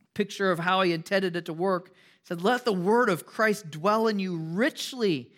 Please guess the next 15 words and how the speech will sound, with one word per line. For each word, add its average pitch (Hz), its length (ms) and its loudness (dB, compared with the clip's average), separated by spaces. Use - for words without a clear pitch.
teaching 311 560 0
and 214 160 0
admonishing 208 840 0
one 214 180 2
another 190 600 0
in 202 80 0
all 285 320 4
wisdom, 165 760 0
singing 302 400 -2
psalms 254 720 2
and 170 100 -2
hymns 214 580 -2
and 156 120 -6
spiritual 254 520 0
songs 208 600 0